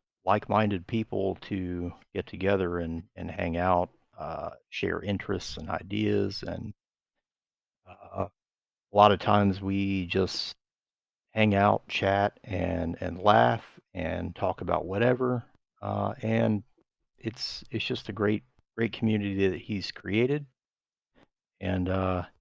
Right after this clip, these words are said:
in, in our first segment, you know, I, I get him in here and, um, have him tell us why, you know, why he started it, what it's all about.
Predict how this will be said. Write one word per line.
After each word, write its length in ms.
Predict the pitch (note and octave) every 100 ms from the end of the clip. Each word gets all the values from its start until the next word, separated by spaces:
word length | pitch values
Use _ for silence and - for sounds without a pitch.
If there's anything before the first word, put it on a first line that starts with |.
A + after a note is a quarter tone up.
| -
in, 280 | A2 G2+ F#2+
in 180 | A2
our 120 | G2+ F#2
first 340 | - B2+ -
segment, 420 | B2+ A#2+ B2 A#2 -
you 80 | G#2+
know, 120 | G2
I, 280 | F#2 G2 F#2+
I 480 | - G2+ F#2+ F#2+ G2 _ _ _ _ _ -
get 140 | G2+
him 200 | - A2
in 140 | G#2 F#2+
here 300 | G2 G#2 G2
and, 320 | F#2+ F2+ G2 - _ _ _ _ _ _ _ _ _ _ -
um, 420 | G#2 G2 F#2 F#2+ F#2+ _ _ _ -
have 140 | G#2+
him 340 | G2+ G#2 F#2+ F#2 - _ _ _ _ _ _ _ -
tell 160 | G2+
us 180 | G2 -
why, 380 | F#2 G2 F#2 - -
you 80 |
know, 260 | G2 F2 F2+ - _ _ _ -
why 220 | F#2 F#2+
he 120 | G2
started 480 | F#2 - F#2+ G#2+ G#2
it, 160 | G#2+ - _ - _ _ _ _ _ _ _ _ _ _ _ _
what 180 | A2 G#2
it's 180 | F#2+ G#2+
all 160 | G#2
about. 400 | F2+ F#2+ G2+ G2+